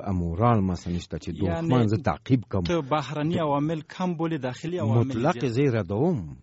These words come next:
Speaker 1: زه، ګوره، زه اردو یم، زه نظم یم، زه استخبارات یم، زه وزارت داخله یم، زه یو حکومت یم، زه یو دولت یم. زه یې مطلق دا چې دوی هڅې کوي، مګم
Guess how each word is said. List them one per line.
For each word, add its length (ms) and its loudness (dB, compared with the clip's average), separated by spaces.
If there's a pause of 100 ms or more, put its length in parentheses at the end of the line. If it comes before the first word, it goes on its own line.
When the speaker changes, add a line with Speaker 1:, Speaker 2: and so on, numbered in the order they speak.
(300)
Speaker 1:
زه، 260 -4 (300)
ګوره، 340 0
زه 60 2
اردو 380 0
یم، 220 2
زه 160 0
نظم 460 -2
یم، 120 0
زه 120 -2
استخبارات 760 -8
یم، 160 -2 (120)
زه 180 -8
وزارت 540 -8
داخله 460 -10
یم، 100 0
زه 140 -4
یو 180 -2
حکومت 500 -10
یم، 140 -4
زه 120 -4
یو 120 -2
دولت 440 0
یم. 160 -6 (460)
زه 140 2
یې 100 6
مطلق 500 2 (640)
دا 140 2
چې 120 -4 (160)
دوی 180 4
هڅې 540 -2
کوي، 280 4 (400)
مګم 220 0